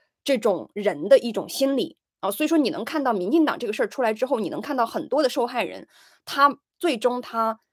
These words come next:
就是，就是他到了某个阶段，他就会放弃。他为什么放弃？大家也不要谴责受害者哈，他为什么放弃？就是我说，就是他，他非常复杂，他害怕影响他未来的，呃，职业生涯，他害怕被视为是一个挑事儿的人，惹麻烦的人。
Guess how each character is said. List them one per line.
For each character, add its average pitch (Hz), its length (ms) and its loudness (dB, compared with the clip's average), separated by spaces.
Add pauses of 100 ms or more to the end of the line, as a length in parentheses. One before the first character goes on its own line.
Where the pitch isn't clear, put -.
(140)
就 254 100 -8
是， 233 200 -4 (140)
就 233 120 -12
是 233 60 -8 (100)
他 - 160 0
到 339 260 10
了 233 100 4
某 208 140 0
个 202 120 -4
阶 262 180 -2
段， 277 220 4
他 226 100 -10
就 233 100 -8
会 240 80 -8
放 302 300 2
弃。 - 320 -10 (340)
他 302 120 2
为 403 140 10
什 233 120 0
么 175 80 -4
放 269 320 -2
弃？ - 200 -10
大 285 120 2
家 269 120 0
也 226 80 0
不 - 120 -4
要 254 80 2
谴 165 280 -10
责 - 140 -12
受 254 200 0
害 226 180 -4
者 - 260 -12
哈， - 220 -8 (480)
他 349 100 6
为 392 140 8
什 262 100 4
么 202 60 4
放 240 280 4
弃？ 196 160 -8
就 262 120 -6
是 277 80 -4
我 240 100 -2
说， 254 180 0
就 247 80 -4
是 233 120 -12
他， 302 240 -4 (240)
他 370 100 0
非 415 100 -2
常 392 120 4
复 381 200 -4
杂， - 140 -2
他 233 80 -10
害 339 240 -2
怕 269 160 -8
影 185 180 -6
响 277 160 -4
他 208 140 -4
未 247 160 -2
来 101 180 -6
的， 196 260 -2 (320)
呃， 180 100 -2
职 - 240 -8
业 233 100 2
生 220 240 -4
涯， 85 240 -6 (260)
他 254 80 -14
害 339 160 4
怕 294 180 0
被 285 120 -2
视 269 300 -2
为 180 160 -2
是 233 140 -8
一 185 100 -8
个 208 140 -2
挑 - 280 -4
事 294 140 2
儿 262 100 6
的 165 100 -2
人， 104 220 -10
惹 180 160 -4
麻 160 220 -4
烦 185 160 -6
的 143 100 -6
人。 76 220 -12